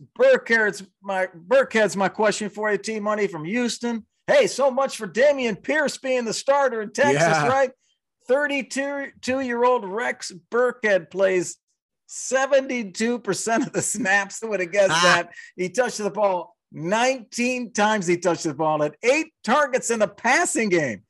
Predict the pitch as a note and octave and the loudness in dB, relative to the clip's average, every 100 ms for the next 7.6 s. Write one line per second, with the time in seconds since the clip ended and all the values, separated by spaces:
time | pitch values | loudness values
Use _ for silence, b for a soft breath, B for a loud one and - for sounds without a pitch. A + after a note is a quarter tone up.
0 | _ - B2 G#3+ F#3 G3+ G3+ B3+ C4+ A#3+ | _ -4 2 4 4 2 2 -2 0 -2
1 | B3 B3 - G#3 - G#3 A3+ A3 G3+ - | -4 -4 -2 -4 -4 -4 -4 -4 -4 0
2 | G#3+ E3 G3 G3 G3 F#3 E3+ F#3+ F#3+ D3 | 0 0 -2 0 0 0 0 0 0 -2
3 | G2+ E3+ G#3+ - A3 E3+ F#3 F3+ F3+ F3 | -4 -4 -4 -8 -12 -4 0 0 0 0
4 | E3 D#3 - _ _ B2+ G#3+ A3+ G3 D#3+ | 0 -2 -16 _ _ -8 -6 -6 -6 -6
5 | C#3+ D#3 G#3+ A#3+ A#3 - D#3+ A3+ A#3+ G#3+ | -6 -4 -4 -4 -6 -4 -2 -2 0 -2
6 | E3 F#3 F#3 A#3 A3 G3+ A#3+ G3+ E3 - | 0 0 0 -4 -6 -4 -2 -2 -4 -6
7 | A#3+ A#3 B3+ B3+ C#3 | -4 -2 0 -2 -4